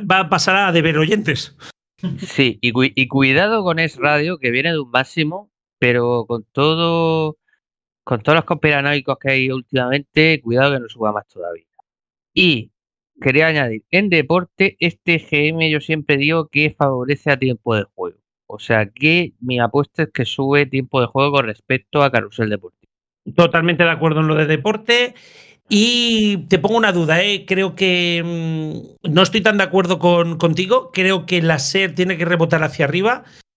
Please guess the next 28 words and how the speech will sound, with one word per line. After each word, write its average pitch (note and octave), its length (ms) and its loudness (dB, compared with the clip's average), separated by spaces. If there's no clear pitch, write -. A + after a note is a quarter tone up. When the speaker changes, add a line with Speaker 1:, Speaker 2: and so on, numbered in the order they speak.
Speaker 1:
Recordemos D#3 480 2
que F#3 80 -4
hizo - 160 0
esa E3+ 180 0
goma E3 240 2
a D#3+ 60 -2
cuatro E3 220 0
millones D3+ 280 -2
seiscientos, D3 800 0
luego E3 220 4
bajó D#3 220 0
a D#3 40 2
cuatro D#3 180 0
millones D#3 300 0
doscientos D#3 500 -2
y, C3+ 40 -2
por C3 160 -4
lo C3+ 100 0
tanto, D3 440 0
creo F#3+ 320 0
que F3 80 0
la E3+ 80 2
ser E3 220 0
debería D#3+ 240 2
hacer D3 180 0
goma C#3+ 220 -2
para C3 160 2
arriba. F#3+ 420 -2